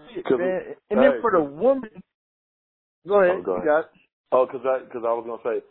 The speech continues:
Speaker 2: 'cause that one thing will spark something. They know that, you know, 'cause if you look at it, when during Marcus Garvey, when he had his movement, you had the, the Moorish Americans, you have Nation of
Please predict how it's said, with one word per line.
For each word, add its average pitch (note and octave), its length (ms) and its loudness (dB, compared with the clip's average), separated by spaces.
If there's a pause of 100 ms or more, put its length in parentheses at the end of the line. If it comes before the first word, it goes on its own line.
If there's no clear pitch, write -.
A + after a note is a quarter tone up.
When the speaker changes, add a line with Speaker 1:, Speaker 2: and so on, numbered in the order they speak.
(140)
Speaker 2:
'cause A#2 120 -6
that A#2+ 200 2
one B2+ 300 -6
thing D3+ 260 -12
will G#2 140 -14 (120)
spark D3 300 -2 (100)
something. F#2 340 -14 (440)
They G2+ 120 -2
know A2+ 340 0
that, - 260 -6 (420)
you A2 140 -6
know, G2+ 200 -2
'cause G2 220 -4 (440)
if G#2 160 -6
you A2 100 0
look C#3+ 240 -2
at A#2+ 220 -4
it, G#2+ 200 -14 (360)
when G#2 360 -14 (140)
during G#2+ 320 -8
Marcus A#2 460 -2
Garvey, A#2+ 580 -2 (420)
when F#2+ 120 -16
he G#2 100 -8
had A2 160 0
his B2 180 -4
movement, B2 640 -10 (360)
you G#2+ 100 -6
had G#2 280 0
the, G2 300 -8
the F#2+ 340 -8
Moorish A#2+ 360 0
Americans, A#2+ 640 -6
you A#2+ 100 -8
have F#2 120 -6
Nation A2+ 340 -8
of A2+ 80 -10